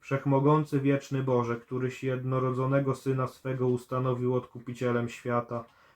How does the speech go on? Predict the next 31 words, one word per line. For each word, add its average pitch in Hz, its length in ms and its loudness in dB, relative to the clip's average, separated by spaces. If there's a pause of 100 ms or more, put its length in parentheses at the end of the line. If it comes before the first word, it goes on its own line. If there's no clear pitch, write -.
(100)
i 123 80 -10
krwią 147 380 4
Jego 135 260 2
dałeś 127 380 0
się 123 240 -6
przebłagać, 120 800 -2 (320)
daj 139 240 4
nam, 139 200 2
prosimy, 131 540 -4
godnie 127 420 -2
czcić 123 360 -10
zapłatę 123 540 -2
naszego 120 440 -4
zbawienia 123 680 -2 (420)
i 123 100 -6
dzięki 139 420 2
niej 131 220 0
doznawać 127 720 -2
obrony 127 580 0 (100)
od 120 180 -4
zła 123 260 2
doczesnego 120 680 -2
na 120 180 -2
ziemi, 110 400 -6 (400)
abyśmy 135 520 2
radowali 127 540 4
się 131 280 -4
wiekuistym 127 640 -6
szczęściem 123 600 -6
w 110 80 -6
niebie, 110 360 -4